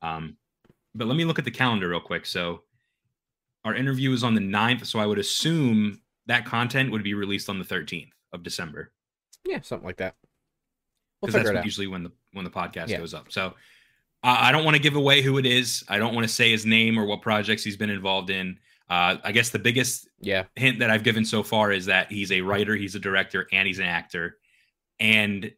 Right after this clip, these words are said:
Speaker 1: we're gonna be giving one final clue at the end of this episode of Hapticast. So stay tuned.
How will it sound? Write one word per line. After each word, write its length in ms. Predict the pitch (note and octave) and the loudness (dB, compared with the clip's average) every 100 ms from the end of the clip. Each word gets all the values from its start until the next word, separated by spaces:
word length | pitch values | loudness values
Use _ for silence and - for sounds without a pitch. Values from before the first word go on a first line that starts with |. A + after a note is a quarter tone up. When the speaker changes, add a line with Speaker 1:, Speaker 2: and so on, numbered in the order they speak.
| _ | _
Speaker 1:
we're 120 | A2 A2 | -4 2
gonna 180 | B2+ | 4
be 80 | B2 | 4
giving 500 | A2+ A#2+ A#2 A2 G#2 | 4 4 4 0 0
one 160 | G#2 B2+ | 0 -2
final 340 | C3 A#2+ A2+ | 2 2 2
clue 520 | G#2+ - G#2+ G2+ G2 F#2+ | 0 -4 -4 -2 -4 -6
at 120 | G2 | -6
the 100 | G2 | -4
end 120 | F#2+ | -4
of 60 | F#2 | -4
this 160 | F#2 F#2 | -6 -8
episode 460 | F2+ F#2 F#2 F#2 | -10 -8 -6 -6
of 100 | - | -2
Hapticast. 720 | G2 F#2 - G2+ F#2+ F2+ - _ _ _ | 0 0 0 2 2 0 -8 _ _ _
So 320 | - F2 E2+ E2 | -6 -4 -4 -6
stay 240 | - B2+ | -2 -2
tuned. 440 | - A2+ G#2+ G#2+ | 2 2 2 0